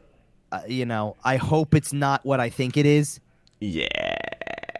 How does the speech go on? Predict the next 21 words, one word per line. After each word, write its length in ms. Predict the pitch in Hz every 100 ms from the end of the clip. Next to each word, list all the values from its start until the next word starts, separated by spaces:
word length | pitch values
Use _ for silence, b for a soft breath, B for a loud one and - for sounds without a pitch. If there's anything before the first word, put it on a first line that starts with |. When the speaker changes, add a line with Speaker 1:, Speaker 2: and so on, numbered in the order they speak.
| - - -
Speaker 1:
I 60 | 120
Speaker 2:
Yeah. 60 | 120
Speaker 1:
think, 260 | 131 123
look, 220 | 120 113 -
uh, 120 | 107
you 460 | 107 113 113 113 123
know 160 | 127 120
what 140 | 117
I 100 | 107
think 200 | 113 107
it 100 | 110
is. 260 | 110 110 104
I 80 |
don't 160 | 107 104
need 160 | 110 104
to 120 | 107
spell 320 | - 117 107
it 80 | 107
out 140 | 107
for 140 | - 117
everybody, 640 | 110 117 113 113 117 110